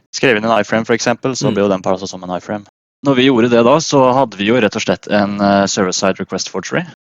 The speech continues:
Speaker 1: Den iframen ga en callback til serveren vår. Så når vi så det, så tok vi og redirecta på serveren vår, så satte vi opp en, eh, redirect, P H P-fil,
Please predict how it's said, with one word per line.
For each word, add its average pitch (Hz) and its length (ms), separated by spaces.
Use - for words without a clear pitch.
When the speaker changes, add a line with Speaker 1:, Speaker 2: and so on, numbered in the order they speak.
Speaker 1:
Den 107 100
iframen 101 800
ga 110 160
en 131 80
callback 104 380
til 104 260
serveren 104 400
vår. 107 240
Så - 300
når 113 140
vi 117 100
så 123 280
det, 123 200
så 127 180
tok - 240
vi 104 120
og 110 280
redirecta 104 720
på - 60
serveren 107 260
vår, 95 220
så 113 80
satte - 240
vi 87 80
opp - 80
en, 101 180
eh, 104 600
redirect, 101 260
P 104 80
H 104 60
P-fil, 139 420